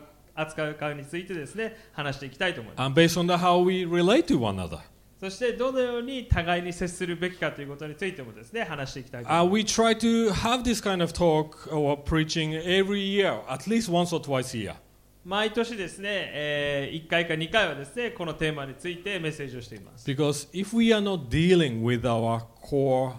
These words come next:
Speaker 2: identity issue and our idols, we are not growing as a Christians.
Speaker 1: 自分の中にあるアイデンテ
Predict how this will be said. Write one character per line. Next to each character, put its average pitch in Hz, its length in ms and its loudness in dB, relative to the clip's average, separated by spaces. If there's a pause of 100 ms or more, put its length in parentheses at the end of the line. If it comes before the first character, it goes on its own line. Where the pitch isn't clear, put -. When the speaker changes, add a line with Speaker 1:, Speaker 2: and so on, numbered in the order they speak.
Speaker 2:
identity 123 720 -6
issue 95 300 -6
and 90 140 -8
our 98 300 -2
idols, 123 440 -8
we 113 120 -4
are 123 100 0
not 113 220 -4
growing 107 400 -2
as 90 100 -10
a 92 60 -12
Christians. - 600 -16
Speaker 1:
自 147 120 -12
分 180 220 -10
の 185 120 -8
中 190 300 -6
に 175 100 -8
あ 170 120 -4
る 185 180 -4
ア 160 80 0
イ 160 60 -4
デ 165 140 -8
ン 160 40 -12
テ 160 60 -16